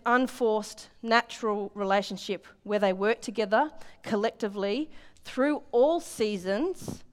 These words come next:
both understanding their own responsibility in the relationship in order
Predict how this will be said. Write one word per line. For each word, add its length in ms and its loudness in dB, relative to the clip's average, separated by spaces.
both 260 8
understanding 760 2
their 260 0
own 180 2
responsibility 920 -2
in 100 -4
the 100 -2
relationship 800 -2
in 180 -6
order 420 0